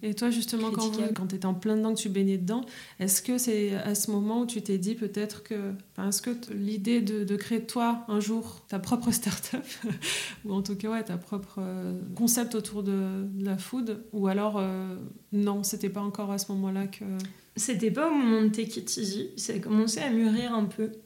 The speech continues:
Speaker 2: Je m'étais, euh, jamais imaginée, euh, entrepreneur, ou je m'étais dit pourquoi pas, mais en école, euh,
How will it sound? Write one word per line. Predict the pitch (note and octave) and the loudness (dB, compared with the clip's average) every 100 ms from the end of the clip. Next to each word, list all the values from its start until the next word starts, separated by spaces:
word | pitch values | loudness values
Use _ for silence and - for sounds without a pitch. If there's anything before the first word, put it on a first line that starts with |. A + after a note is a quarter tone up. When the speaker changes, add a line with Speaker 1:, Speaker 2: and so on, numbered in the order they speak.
| - - | -14 -2
Speaker 2:
Je | F#3+ | 4
m'étais, | F#3+ F3+ G#3+ G#3+ G3+ F#3 | 6 4 2 0 0 4
euh, | F3+ F3+ F3+ - - | 6 6 2 -6 0
jamais | F#3+ G#3 G3+ G#3+ | 4 6 8 8
imaginée, | A#3 G#3 F#3+ F3 G3 F#3+ G#3 G#3+ | 8 8 8 6 6 6 6 6
euh, | F3+ F3 - | 6 2 2
entrepreneur, | G3 F#3 A3 - - F#3+ F#3+ G#3 G3 | 0 2 -2 -2 4 4 6 4 4
ou | G3 F#3 | 4 6
je | F3+ | 6
m'étais | F#3 G3+ | 4 4
dit | F#3 F#3+ | 2 2
pourquoi | F#3 A3 A3+ G#3+ | 0 -2 0 0
pas, | G#3+ A#3 A#3+ | 0 2 6
mais | G3+ | 8
en | F#3 F#3 | 8 8
école, | F#3 F#3 A3 A3+ | 6 4 4 4
euh, | F#3+ F3+ F3 | 4 6 4